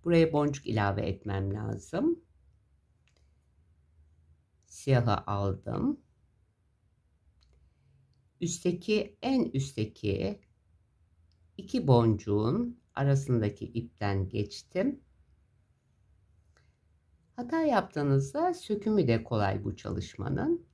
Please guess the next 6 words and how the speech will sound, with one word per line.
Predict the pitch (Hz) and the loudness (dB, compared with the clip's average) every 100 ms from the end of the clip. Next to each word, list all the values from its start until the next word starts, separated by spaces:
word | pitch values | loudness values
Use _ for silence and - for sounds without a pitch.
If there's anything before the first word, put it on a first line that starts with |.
| - | -10
Yerleştirdim. | 147 131 107 - - - - - - 330 - _ _ _ _ _ _ _ _ _ _ _ - - - - _ _ - | -2 0 0 -4 -10 -12 -10 -6 -6 -6 -10 _ _ _ _ _ _ _ _ _ _ _ -20 -20 -20 -20 _ _ -6
Yukarıdan | 185 185 135 110 98 | -6 2 2 2 0
aşağıya | - 135 95 95 - | -2 -2 -2 -2 -2
iğnemi | 165 95 - 285 | -2 -2 -2 -2
geçirdim. | 151 101 - - - _ _ _ _ _ _ - | -2 -4 -8 -16 -18 _ _ _ _ _ _ 0
Boncuklarım | 151 107 - - - 294 339 | 2 2 -2 -10 -4 0 0